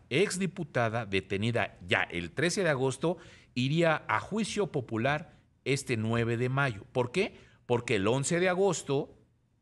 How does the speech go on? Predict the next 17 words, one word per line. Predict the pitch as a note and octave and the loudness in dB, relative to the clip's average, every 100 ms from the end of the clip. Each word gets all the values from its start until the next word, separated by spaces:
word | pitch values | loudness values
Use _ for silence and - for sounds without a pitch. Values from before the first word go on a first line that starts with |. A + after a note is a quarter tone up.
| _ | _
la | F#2+ G2+ - | 0 0 0
Cámara | C3+ D3 E3 E3 | 0 2 2 2
Baja, | D#3+ E3+ C#3+ C3+ | 2 0 0 -4
el | F#2+ F#2 | -4 -2
once | A2+ A#2+ | -2 -2
de | A2+ | -2
agosto | A2 A2+ | -2 -2
del | G#2 | -2
año | A#2+ A#2+ | -2 -2
pasado, | B2 C3+ | -2 -2
la | G#2 - | -2 0
Cámara | C3+ D3 C#3 | 2 2 2
Baja | C3 A#2+ A2+ | 0 -2 -4
del | F#2 | -4
Congreso | G2 G2 C3+ B2+ A2 - | -6 -2 -2 -2 -4 -6
de | F#2+ F#2 F#2 | -4 0 0
Brasil | F2 E2 F3+ D4 | 0 0 -2 -2